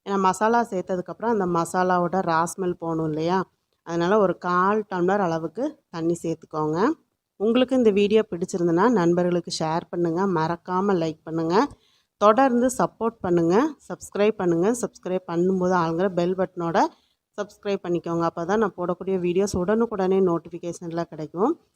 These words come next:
கால் டம்ளருக்கும் குறைவா தான் நான் தண்ணி சேர்த்துருக்கிறேன். ஏன்னா பாதி அளவு,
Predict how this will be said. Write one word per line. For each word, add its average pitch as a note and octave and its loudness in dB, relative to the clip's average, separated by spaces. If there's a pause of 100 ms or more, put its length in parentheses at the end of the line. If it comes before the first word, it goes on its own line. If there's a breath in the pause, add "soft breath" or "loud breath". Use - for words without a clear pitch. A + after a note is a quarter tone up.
(180)
கால் F#3 2
டம்ளருக்கும் G#3 0
குறைவா F#3 0
தான் G3 0
நான் F#3+ 0
தண்ணி E3 -2
சேர்த்துருக்கிறேன். E3 -6 (260)
ஏன்னா E3+ -2 (140)
பாதி G3 -2
அளவு, F#3+ 0